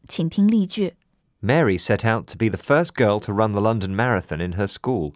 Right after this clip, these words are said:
Speaker 1: 玛丽立志要成为学校第一个参加伦敦马拉松赛的女孩。Set out可以表示清晰地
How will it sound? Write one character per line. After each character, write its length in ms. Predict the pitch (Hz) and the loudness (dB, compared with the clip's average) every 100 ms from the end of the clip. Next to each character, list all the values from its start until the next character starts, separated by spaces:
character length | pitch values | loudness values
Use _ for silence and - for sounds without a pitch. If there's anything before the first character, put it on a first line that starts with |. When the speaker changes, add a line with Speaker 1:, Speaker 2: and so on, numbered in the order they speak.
| _ _ _ _ _ _ - | _ _ _ _ _ _ 0
Speaker 1:
玛 180 | 247 262 | 2 2
丽 220 | 330 294 | 0 0
立 160 | 339 | 0
志 160 | 262 285 | 0 2
要 180 | 269 226 | 2 2
成 220 | 214 226 | 0 0
为 160 | 214 233 | 2 2
学 180 | 214 | 0
校 220 | 247 277 220 | 0 0 0
第 260 | 302 302 | 0 0
一 60 | 320 | 2
个 180 | 269 175 | 2 2
参 240 | 254 247 | 0 0
加 180 | 269 262 | 2 2
伦 200 | 196 240 | 2 2
敦 160 | 311 | 0
马 180 | 302 151 | 0 0
拉 160 | 190 240 | 0 -2
松 220 | 294 285 | 0 0
赛 200 | 330 247 | 0 0
的 100 | 196 | 0
女 120 | 175 | -2
孩。 380 | 165 170 175 196 _ _ _ _ _ _ _ - _ _ - | -2 0 0 -2 _ _ _ _ _ _ _ -20 _ _ -4
Set 320 | - 339 359 | 0 0 2
out 220 | 294 165 - | 0 0 -2
可 140 | 240 | 0
以 120 | 262 | 0
表 200 | 254 151 | 0 0
示 240 | 165 220 175 | -2 -4 -4
清 280 | - 349 349 | -4 -6 -4
晰 200 | - 359 | -2 -2
地 200 | 214 | -2